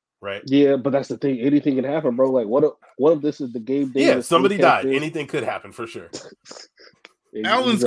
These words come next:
Speaker 3: scoring a ton of points is, like, the, one of the most guaranteed things in fantasy this year.
Speaker 1: Yeah. He's, yeah. Diggs, maybe not, but Allen for sure will score.
Speaker 3: If he's
Speaker 2: Yeah.
Speaker 3: scoring a ton of points, Diggs probably got something. <coughs> Like,
Speaker 2: Oh, yeah, for sure.
Speaker 1: Well,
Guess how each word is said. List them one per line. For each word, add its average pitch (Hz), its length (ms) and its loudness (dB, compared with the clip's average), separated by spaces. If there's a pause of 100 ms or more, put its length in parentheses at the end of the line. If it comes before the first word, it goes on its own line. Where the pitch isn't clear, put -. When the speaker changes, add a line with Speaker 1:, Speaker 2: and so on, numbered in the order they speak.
Speaker 3:
scoring 208 180 4
a 156 60 4
ton 175 260 0
of 156 100 -2
points 160 280 -2
is, 131 120 -4
like, 135 180 -2
the, 135 80 -6
one 131 360 -4
of 160 60 -2
the 147 60 -2
most 143 260 -4
guaranteed 135 440 -4
things 135 240 -4
in 110 80 -10
fantasy 113 360 -8
this 104 240 -14
year. 101 200 -14
Speaker 1:
Yeah. 110 260 -14 (600)
He's, 143 360 -16
yeah. 87 240 -18 (880)
Diggs, 202 300 0
maybe 180 240 0
not, 117 280 -2
but 120 80 -6
Allen 139 340 -2
for 110 180 -14
sure 104 300 -16 (140)
will 113 120 -18
score. - 200 -8
Speaker 3:
If 226 60 4
he's 220 200 8
Speaker 2:
Yeah. 104 60 -2
Speaker 3:
scoring 277 200 -2
a - 40 -6
ton 214 140 0
of 196 80 -6
points, 202 240 -4
Diggs 269 240 -6
probably 214 240 -6
got 156 180 0
something. 180 400 -4
<coughs> - 160 0 (800)
Like, 392 140 6
Speaker 2:
Oh, 214 60 6
yeah, 320 120 6
for - 180 -8
sure. - 180 -2
Speaker 1:
Well, 269 200 4